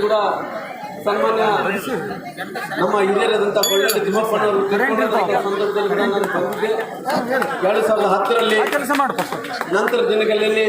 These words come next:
ಬೇರೆ ಬೇರೆ ಕಾರಣಗಳಿಂದ ರಾಜಕಾರಣ ರಾಜ್ಯ ಮಟ್ಟದಲ್ಲಿ ನಡಿಬೇಕಾಗಿರೋ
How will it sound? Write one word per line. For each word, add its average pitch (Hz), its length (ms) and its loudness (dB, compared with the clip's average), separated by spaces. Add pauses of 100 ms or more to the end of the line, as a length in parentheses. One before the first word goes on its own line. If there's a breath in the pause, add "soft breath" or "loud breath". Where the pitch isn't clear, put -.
(100)
ಬೇರೆ 214 260 2
ಬೇರೆ 214 140 2 (120)
ಕಾರಣಗಳಿಂದ 208 540 2 (420)
ರಾಜಕಾರಣ 202 440 2 (120)
ರಾಜ್ಯ 202 280 0
ಮಟ್ಟದಲ್ಲಿ 202 500 2 (500)
ನಡಿಬೇಕಾಗಿರೋ 202 760 2